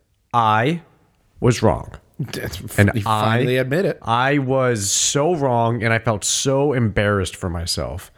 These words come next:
Speaker 1: Borderline seppuku here. All right.
Speaker 2: <laughs>
Speaker 1: It was, I, I, I totally forgot that Jango was not Mandalorian.
Speaker 2: Yeah.
Speaker 1: And Boba is technically by blood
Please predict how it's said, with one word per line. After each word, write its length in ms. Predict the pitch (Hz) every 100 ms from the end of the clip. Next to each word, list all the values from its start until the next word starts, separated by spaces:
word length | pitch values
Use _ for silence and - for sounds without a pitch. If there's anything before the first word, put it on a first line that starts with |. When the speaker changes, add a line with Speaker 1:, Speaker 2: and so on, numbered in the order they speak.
| - _ _ _ -
Speaker 1:
Borderline 540 | 110 127 135 143 139 127
seppuku 500 | 107 - 110 98 90
here. 320 | 85 80 85 - _ -
All 80 |
right. 220 | 104 107 -
Speaker 2:
<laughs> 100 | - - - -
Speaker 1:
It 180 | 156 165
was, 340 | 170 160 139 - - 285 - - - - -
I, 220 | - 277 - - - - - - -
I, 540 | 135 143 156 123 147 147 127
I 40 | 143
totally 560 | - - 170 170 180
forgot 580 | 175 175 127 117 117 -
that 280 | 117 107 101
Jango 680 | 101 123 139 113 85 92 110 _ _ _ _
was 180 | 101 95
not 300 | 101 110 101
Mandalorian. 680 | 101 90 90 87 85 85 85 _
Speaker 2:
Yeah. 180 | 165 170 - -
Speaker 1:
And 220 | 101 98 -
Boba 340 | 139 143 113
is 180 | 98 95
technically 400 | 120 107 101 107
by 200 | 87 92
blood 440 | 85 107 98 85